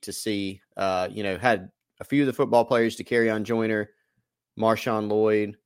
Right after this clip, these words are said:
they were out there. Javon Gwynn, they were out there. They had to come a little bit early because they had the scrimmage that evening, so the crowd wasn't in full force. But seeing those guys, seeing the others, G G Jackson was incredible,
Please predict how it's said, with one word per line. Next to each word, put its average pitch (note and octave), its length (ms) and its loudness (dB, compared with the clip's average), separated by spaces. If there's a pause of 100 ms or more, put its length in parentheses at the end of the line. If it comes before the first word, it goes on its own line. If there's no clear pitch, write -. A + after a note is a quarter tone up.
they A2+ 160 2
were A2+ 120 4
out G#2+ 180 4
there. G#2 180 2
Javon G#2+ 400 -2
Gwynn, A2 200 -2
they G#2+ 120 -2
were G#2+ 80 2
out G2+ 140 2
there. G#2+ 140 0
They G2+ 60 -4
had - 140 0
to G#2+ 60 -6
come B2 180 -2
a A#2 40 0
little A2+ 120 2
bit G#2+ 180 0
early A2 300 0
because G#2 280 -6
they G#2+ 80 0
had G#2 120 0
the F#2+ 60 -14
scrimmage G#2+ 400 -6
that G#2 160 0
evening, G#2+ 320 -4
so G2 260 0 (460)
the - 80 -4
crowd C3 280 8
wasn't A#2+ 280 2
in G2+ 80 -4
full A#2 240 0
force. G#2+ 280 0
But - 120 -12
seeing G#3 260 0
those C#3 240 2
guys, C3+ 480 6 (480)
seeing D3+ 240 4
the B2 80 4
others, B2 300 4
G B2 180 0
G C#3+ 160 -2
Jackson B2 720 2
was G2+ 420 -4
incredible, A#2+ 760 0